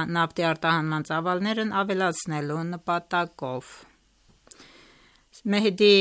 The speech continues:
Հաշեմզադեն հավելել է. «Այս քաղաքականության շնորհիվ Իրանի նավթի արտահանումը ավելի քիչ խոցելի կլինի Միացյալ Նահանգների պատժամիջոցների նկատմամբ և նախորդ կառավարության ժամանակաշրջանի նման չի լինի,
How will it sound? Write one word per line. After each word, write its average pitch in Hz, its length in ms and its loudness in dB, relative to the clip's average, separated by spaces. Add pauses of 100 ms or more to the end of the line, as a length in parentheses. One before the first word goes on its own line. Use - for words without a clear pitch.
Հաշեմզադեն 190 760 0
հավելել 175 420 2
է. 175 80 2
«Այս 185 240 0
քաղաքականության 180 960 -2
շնորհիվ 214 460 -4
Իրանի 185 360 -2
նավթի 175 340 -2
արտահանումը 165 720 0
ավելի 180 380 -2
քիչ 220 220 -6
խոցելի 185 520 -4
կլինի 190 400 0
Միացյալ 165 500 -2
Նահանգների 170 480 -2
պատժամիջոցների 202 960 -2
նկատմամբ 196 720 -4
և 175 220 -2
նախորդ 175 340 -4
կառավարության 170 800 -2
ժամանակաշրջանի 170 1080 -4
նման 220 360 0
չի 190 240 -4
լինի, 165 320 -2